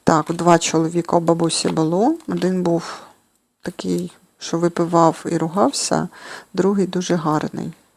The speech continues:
Ось так. Таке було життя. Дякую, бабуся, що ви нам це розповіли, цю історію. Ми дякуємо, що ви жили, що проходили свої кармічні уроки, що завдяки вам зараз є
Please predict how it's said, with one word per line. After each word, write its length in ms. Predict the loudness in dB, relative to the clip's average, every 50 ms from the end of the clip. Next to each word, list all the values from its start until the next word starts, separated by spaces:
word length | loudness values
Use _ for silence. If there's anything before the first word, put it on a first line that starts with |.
| _ _ _ _ _ _ _ _ _ -12
Ось 220 | -10 -8 -8 -8
так. 360 | -6 -6 -6 -6 -6 -10 -16 -20 _ _ _ _ _ _ _ _ _ _ _ _ -20 -20 -20 -20 _ _
Таке 240 | -20 -8 -6 -4
було 260 | -2 0 0 0 0 -2
життя. 360 | -2 -6 -6 -4 -2 -2 -2
Дякую, 400 | 2 2 2 2 0 -2 -2 -2
бабуся, 500 | -2 -2 0 -2 -4 -4 -2 -2 -2 -2
що 200 | -2 -4 -4 -4
ви 140 | -2 -2 -2
нам 200 | -2 -2 -4 -6
це 180 | -4 -4 -2 -2
розповіли, 600 | -2 -4 -4 -4 -4 -2 -2 -2 -2 -2 -4 -4
цю 180 | -4 -4 -4
історію. 600 | -4 -4 -8 -10 -6 -4 -2 0 0 0 0 0 -2 -6 -12 -16 -16 -14 -14 -14 -16 -16 -18 -16 _
Ми 380 | -6 -4 -2 0 0 2 0 0
дякуємо, 500 | 0 2 2 2 2 2 0 -2 -2 -2
що 180 | -4 -6 -4 -2
ви 100 | -2 -2
жили, 340 | 0 0 2 2 2 0
що 180 | 0 -4 -6 -6
проходили 520 | -4 -4 -4 -2 0 0 4 4 4 4
свої 220 | 4 2 0 -2 0
кармічні 540 | 0 0 0 0 -2 -4 -6 -4 -2 -2 -2
уроки, 360 | 0 -2 -4 -4 -6 -6 -6
що 180 | -4 -4 -2
завдяки 440 | -2 -2 -2 -2 -4 -6 -4 -2 -2
вам 240 | 0 2 0 0 0
зараз 420 | 0 0 2 2 0 -2 -4 -4
є 140 | -4 -4 -4